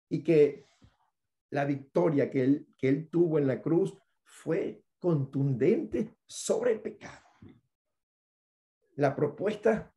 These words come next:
sigue en pie. Hijo,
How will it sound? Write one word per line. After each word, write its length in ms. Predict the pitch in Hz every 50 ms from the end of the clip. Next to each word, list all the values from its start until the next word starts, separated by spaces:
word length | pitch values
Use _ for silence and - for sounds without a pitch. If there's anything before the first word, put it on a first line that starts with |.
| _ _ _ _ _ _ _ _ _ _ _ _ _ _ _ _ _ _ _ - - - - _
sigue 360 | _ - - 196 190 180 214
en 140 | 196 170 139
pie. 420 | - 175 147 123 117 - - - _ _ _ _ _ _ _ _ _ _ _ _ _ _ _ _ _ _
Hijo, 560 | 147 160 180 - - 202 196 202 165 - -